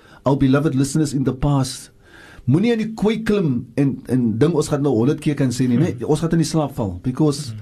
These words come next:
Speaker 2: Hmm.
Speaker 1: uh, we are so busy and we are so tired.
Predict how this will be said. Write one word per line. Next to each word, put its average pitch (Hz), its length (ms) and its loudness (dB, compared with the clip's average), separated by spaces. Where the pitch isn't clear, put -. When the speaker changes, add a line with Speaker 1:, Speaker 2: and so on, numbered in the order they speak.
Speaker 2:
Hmm. - 80 0
Speaker 1:
uh, 104 160 2
we 139 160 4
are 156 140 0
so 196 280 0
busy 139 520 0
and 123 160 0
we 147 80 2
are 151 100 0
so 175 160 -2
tired. 170 540 0